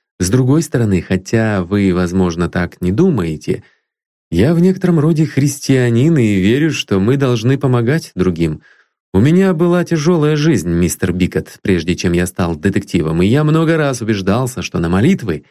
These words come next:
можно получить ответ. Но об этом не может быть и речи», быстро продолжал Херт с тем нервным стыдом, которым англичанин маскирует лучшую часть себя.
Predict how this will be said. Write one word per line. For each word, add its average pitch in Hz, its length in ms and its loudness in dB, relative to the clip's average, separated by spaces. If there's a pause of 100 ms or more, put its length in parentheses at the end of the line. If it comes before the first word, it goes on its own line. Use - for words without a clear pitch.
(760)
можно 110 480 2
получить 87 400 -4
ответ. 82 440 -6 (460)
Но 190 560 0 (320)
об 151 180 0
этом 160 580 2
не 156 100 4
может 151 480 0
быть 123 360 -4
и 127 100 2
речи», 113 500 0 (400)
быстро 95 460 0
продолжал 95 640 0
Херт 131 460 -2
с - 180 -12
тем 123 420 0
нервным 101 460 0
стыдом, 160 440 -2
которым 156 420 0
англичанин 139 880 0
маскирует 120 920 0
лучшую 95 520 -2
часть 85 440 -6
себя. - 500 -4